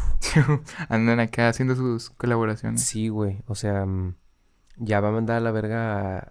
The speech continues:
Speaker 2: Snapdragon, que Snapdragon es la compañía que hacía
Speaker 1: Que
Speaker 2: los
Speaker 1: es, hace los chips para
Speaker 2: para los celulares. Algunos, los sti-, los chips Snapdragon. También la otra compañía es MediaTek, pero es, es como MediaTek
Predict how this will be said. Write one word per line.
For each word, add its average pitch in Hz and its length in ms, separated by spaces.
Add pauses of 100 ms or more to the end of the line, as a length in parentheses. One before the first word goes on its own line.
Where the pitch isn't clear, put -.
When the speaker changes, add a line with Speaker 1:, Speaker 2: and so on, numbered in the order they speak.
Speaker 2:
Snapdragon, 107 680
que 117 100
Snapdragon 104 440
es 107 40
la 110 100
compañía 98 460
que 104 120
hacía 101 180
Speaker 1:
Que 98 160
Speaker 2:
los - 240
Speaker 1:
es, - 40 (260)
hace 127 200
los 131 160
chips - 220
para 123 840
Speaker 2:
para 110 120
los 101 140
celulares. 104 540
Algunos, 120 640
los 110 240 (160)
sti-, 117 200
los 110 280
chips - 380
Snapdragon. 120 640 (340)
También 104 280
la 110 80
otra 113 180
compañía 104 360
es 101 80
MediaTek, 110 540
pero 50 380
es, - 100 (100)
es - 140
como 113 300
MediaTek 107 440